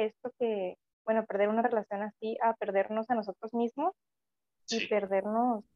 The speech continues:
Speaker 1: fuera de Dios. Entonces, es, es mejor. Pues sería como, eh,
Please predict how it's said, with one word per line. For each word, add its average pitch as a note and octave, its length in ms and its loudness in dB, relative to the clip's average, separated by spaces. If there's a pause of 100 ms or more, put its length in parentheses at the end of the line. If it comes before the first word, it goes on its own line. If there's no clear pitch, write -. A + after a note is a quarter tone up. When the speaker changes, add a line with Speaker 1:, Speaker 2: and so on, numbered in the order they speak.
(180)
Speaker 1:
fuera G#3 200 2
de B3 140 2
Dios. A#3 220 -4 (320)
Entonces, G3 280 -14 (400)
es, G#3 120 -12 (180)
es G#3 140 -10
mejor. G#3 340 -8 (1800)
Pues G#3+ 160 -12
sería G3 200 4
como, G3+ 480 -4
eh, G#3 120 -18